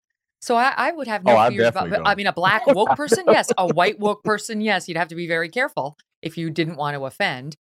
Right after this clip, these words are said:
Speaker 1: I mean, I think you're past that point, and so am I. But y-, yeah, that's, like, th-, it's these wokesters who are telling Black people they're victims, they need to be offended, and telling, you know, women and telling trans people, I'll tell that,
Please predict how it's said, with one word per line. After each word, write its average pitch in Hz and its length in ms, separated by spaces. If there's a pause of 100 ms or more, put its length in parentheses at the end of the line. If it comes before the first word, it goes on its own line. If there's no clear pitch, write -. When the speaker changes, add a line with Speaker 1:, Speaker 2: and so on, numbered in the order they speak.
(220)
Speaker 1:
I 151 40
mean, 147 80
I 143 40
think 139 220
you're 147 120
past 139 280
that 135 180
point, 139 140
and 127 80
so 143 160
am 131 100
I. 135 240
But 139 280 (460)
y-, 220 200
yeah, 262 240
that's, 240 320 (280)
like, 208 300
th-, 165 220
it's 240 220
these 220 200
wokesters 165 760 (400)
who 240 180
are 214 140
telling 233 580
Black 147 300
people 147 240
they're 139 140
victims, 135 360
they 143 120
need 135 140
to 139 60
be 135 120
offended, 135 540 (280)
and 170 180
telling, 190 600
you 165 120
know, 139 280 (380)
women 170 440
and 165 100
telling 196 320
trans 165 300
people, 175 160
I'll 175 100
tell 190 200
that, 196 180